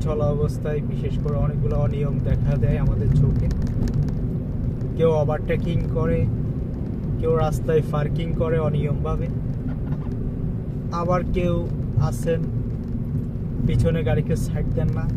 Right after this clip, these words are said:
একটা গাদ্দারিমূলকভাবে রাস্তায় গাড়ি চালান। তো সব কিছু মিলাই কিন্তু আপনারা আমাদের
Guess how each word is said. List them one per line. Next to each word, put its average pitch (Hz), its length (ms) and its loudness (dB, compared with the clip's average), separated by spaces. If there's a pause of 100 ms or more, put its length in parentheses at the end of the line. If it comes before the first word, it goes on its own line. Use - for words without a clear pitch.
(1160)
একটা 156 140 0
গাদ্দারিমূলকভাবে 139 1300 0
রাস্তায় - 480 -2 (640)
গাড়ি - 240 2
চালান। - 280 2 (1120)
তো - 60 -6
সব - 220 -2
কিছু 190 400 4
মিলাই 190 320 4 (100)
কিন্তু 196 320 -2
আপনারা 175 360 -2
আমাদের 165 420 -2